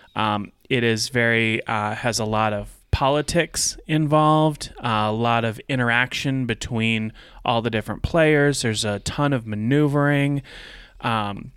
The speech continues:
and just is, uh, y-, you don't really know who's winning until the end. It's not,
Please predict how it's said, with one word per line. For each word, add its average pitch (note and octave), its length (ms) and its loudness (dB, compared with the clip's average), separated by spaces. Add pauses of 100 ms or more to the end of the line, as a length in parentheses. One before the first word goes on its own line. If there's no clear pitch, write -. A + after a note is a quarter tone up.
(880)
and C#3+ 200 0
just - 380 -2
is, C#3 320 0
uh, A#2+ 320 0
y-, D3+ 200 -4
you C#3+ 140 0
don't E3+ 220 2
really F3 300 4
know D3 560 4
who's C#3 580 2
winning C#3 420 0
until A2+ 400 -2
the G#2+ 200 -2
end. - 280 -8
It's - 240 -6
not, C#3 240 2